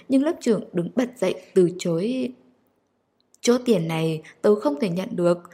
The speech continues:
lần này bị bệnh tớ không tốn tiền, toàn bộ đều do trường quân đội chi trả.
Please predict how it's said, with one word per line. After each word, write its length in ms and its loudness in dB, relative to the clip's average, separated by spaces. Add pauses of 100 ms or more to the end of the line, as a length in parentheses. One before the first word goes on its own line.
(200)
lần 200 4
này 100 0
bị 180 -4
bệnh 260 -2
tớ 120 -4
không 260 -2
tốn 240 0
tiền, 340 2 (280)
toàn 220 0
bộ 180 2
đều 220 0
do 280 -2
trường 260 -2
quân 200 -2
đội 180 -2
chi 260 -4
trả. 360 -6